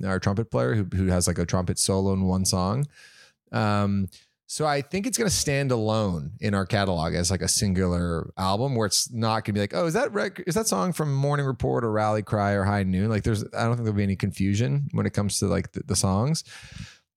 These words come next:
Um, but yeah, no, I'm really, I'm really proud of it.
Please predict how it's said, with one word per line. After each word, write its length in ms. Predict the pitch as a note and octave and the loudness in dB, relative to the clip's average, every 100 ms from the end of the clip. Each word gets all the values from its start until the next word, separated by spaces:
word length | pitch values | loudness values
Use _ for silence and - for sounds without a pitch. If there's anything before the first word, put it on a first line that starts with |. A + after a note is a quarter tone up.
| _ - | _ -8
Um, 500 | C#3 C#3 C#3 C#3+ - - | -4 0 0 -2 -4 -8
but 160 | D3 | -2
yeah, 200 | G3 A3+ D3 | 0 2 0
no, 220 | D#3+ G3+ | 0 0
I'm 120 | D3 | 0
really, 300 | D3 G3+ G3 | 0 0 0
I'm 260 | D#3+ - D3+ | -2 -2 -2
really 180 | G3+ | -2
proud 240 | A#3 A2+ F#2+ | 0 0 2
of 140 | F#2+ | 0
it. 160 | F#2 | -2